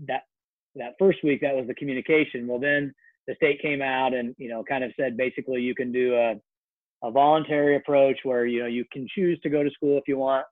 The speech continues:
or you can require. So we had a lot of discussion about that. Um, but the, so they gave us some guidance, but we really didn't change much other than we, we said elementary could remain voluntary,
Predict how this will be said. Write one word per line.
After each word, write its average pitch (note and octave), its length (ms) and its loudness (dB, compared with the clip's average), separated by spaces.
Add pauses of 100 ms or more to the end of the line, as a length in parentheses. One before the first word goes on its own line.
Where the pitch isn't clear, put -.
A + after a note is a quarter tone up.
(320)
or C3+ 180 2
you C3 100 2
can C3 140 -8
require. B2 500 4
So C3+ 60 -2
we C3+ 60 0
had C#3+ 100 2
a B2 40 -2
lot C3+ 200 2
of C#3 40 -6
discussion C#3+ 480 -4
about A#2 300 -4
that. A#2 280 -4 (580)
Um, A#2 460 -2 (180)
but C#3 120 -10
the, D3+ 80 -2 (160)
so D#3 80 0
they C3+ 140 0
gave D#3 260 4
us D3 120 0
some B2+ 160 -8
guidance, A#2+ 380 0 (100)
but C3 140 -4
we E3+ 140 2
really D#3 320 6
didn't C3+ 440 -2
change C#3 340 -8
much E3 200 -2 (100)
other C3+ 160 -2
than C3+ 140 -6
we, B2+ 100 -6 (220)
we B2 220 -8
said C3+ 100 -2
elementary C3+ 500 2
could B2 220 -8
remain B2+ 460 -8 (520)
voluntary, D3 800 0